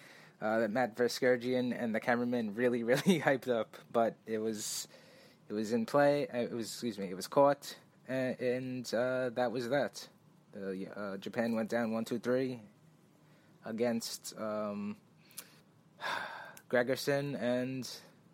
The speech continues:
surprisingly, to me anyway, Japan was eliminated. And after those two semifinals, really the final was just a little bit of a letdown. I mean, no offense to them, but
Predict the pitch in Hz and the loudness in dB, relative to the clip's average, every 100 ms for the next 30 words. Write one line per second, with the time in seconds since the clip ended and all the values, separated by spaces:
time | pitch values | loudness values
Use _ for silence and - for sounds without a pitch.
0 | - - 113 127 135 127 127 110 107 110 | -16 -8 4 6 6 4 0 2 0 -2
1 | 113 117 117 113 95 92 104 110 - _ | 0 0 2 0 0 -2 -2 -2 -8 _
2 | - 101 98 107 120 120 107 110 104 92 | -8 -6 -2 0 0 0 0 0 0 -4
3 | 87 90 - - - - - - - - | -6 -8 -12 -20 -20 -20 -20 -20 -20 -20
4 | - - 135 143 156 170 175 170 - 170 | -20 -10 -2 2 4 4 2 2 2 0
5 | - 151 147 120 117 120 113 104 135 131 | 2 0 0 0 2 2 0 2 2 2
6 | 98 - 123 131 120 110 123 - 104 117 | -2 0 2 4 2 0 -4 -4 0 0
7 | 113 117 104 95 90 104 101 95 95 92 | 2 0 0 -2 -2 -2 -2 -2 -2 -4
8 | 98 - 110 107 107 127 131 127 127 - | -6 -6 -4 -2 0 2 2 0 -2 -4
9 | - - - _ - - - - - - | -8 -12 -16 _ -20 -20 -20 -20 -10 -4
10 | 113 117 120 117 110 110 | 0 2 2 0 0 -2